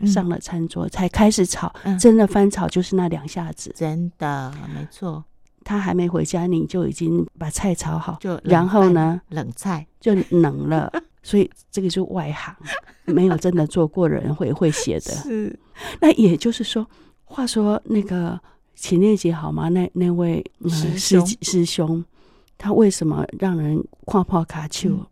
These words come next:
Speaker 2: 拍谁？这样说有点不好意思，但真假，如果你一直问问题，你就是会被看破卡手，就是你都没有练习，但是你一直问问题，人家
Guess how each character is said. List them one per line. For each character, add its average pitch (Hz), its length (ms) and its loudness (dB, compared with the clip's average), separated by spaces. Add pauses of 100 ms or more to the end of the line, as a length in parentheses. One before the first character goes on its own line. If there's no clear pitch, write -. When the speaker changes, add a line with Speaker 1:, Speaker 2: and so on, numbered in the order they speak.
(100)
Speaker 2:
拍 170 160 -4
谁？ - 260 -10 (300)
这 - 120 -4
样 170 120 -4
说 165 160 -2
有 156 100 2
点 151 140 -4
不 165 100 -4
好 151 160 -8
意 147 80 -4
思， - 160 -6 (240)
但 214 240 0
真 175 220 2
假， 160 260 -6 (420)
如 170 140 8
果 170 260 2
你 156 440 0 (460)
一 208 80 -2
直 - 180 -4
问 185 180 4
问 180 180 6
题， 147 200 -4
你 147 140 0
就 180 120 -2
是 175 140 -2
会 180 140 0
被 170 300 -2 (140)
看 185 160 0
破 160 160 0
卡 151 240 -10
手， 156 240 -6 (480)
就 233 140 2
是 254 100 6 (160)
你 165 160 8
都 208 160 8
没 220 120 10
有 190 120 10
练 190 220 8
习， 165 160 0
但 196 160 0
是 180 100 2
你 165 120 4
一 156 140 4
直 143 160 -2
问 185 180 6
问 165 100 4
题， - 240 -10
人 156 120 2
家 190 200 2